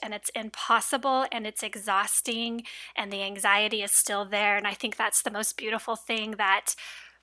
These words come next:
I may have known this truth before, but I've never experienced or walked it out like the Lord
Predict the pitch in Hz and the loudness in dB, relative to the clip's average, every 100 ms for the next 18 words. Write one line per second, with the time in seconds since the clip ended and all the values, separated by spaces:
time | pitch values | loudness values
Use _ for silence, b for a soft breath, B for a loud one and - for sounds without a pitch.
0 | _ _ _ _ 214 233 262 254 240 214 | _ _ _ _ 0 4 4 4 2 4
1 | 220 254 285 - - - 285 302 302 - | 4 4 4 4 4 2 2 2 0 -4
2 | 254 - - 220 247 247 202 202 220 202 | -4 -2 0 6 6 6 0 0 2 2
3 | 208 214 226 - - - 208 220 214 - | 4 4 2 2 -2 -2 -2 -2 0 -2
4 | 202 202 214 202 233 208 202 208 214 202 | -2 2 4 4 0 4 6 4 0 -6
5 | - 202 202 202 196 196 | -6 -4 0 2 2 -2